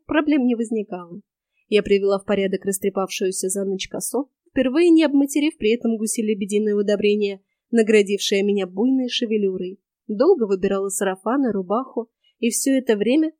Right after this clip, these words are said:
постоянно что-то мурлыкала себе под нос. Я увлеклась приготовлениями настолько, что совершенно упустила из виду время.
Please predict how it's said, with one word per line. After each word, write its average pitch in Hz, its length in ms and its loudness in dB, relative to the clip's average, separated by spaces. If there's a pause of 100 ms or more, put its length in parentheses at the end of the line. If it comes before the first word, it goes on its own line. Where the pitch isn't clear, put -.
постоянно 220 760 -2
что-то 254 360 0
мурлыкала 226 560 2
себе 196 280 -2
под 190 180 -4
нос. 180 360 -8 (360)
Я 220 220 6
увлеклась 220 500 2
приготовлениями 220 840 0
настолько, 214 600 0 (200)
что - 180 -2
совершенно 294 600 2
упустила 262 540 -2
из 240 160 -4
виду 240 260 -2
время. 185 400 -4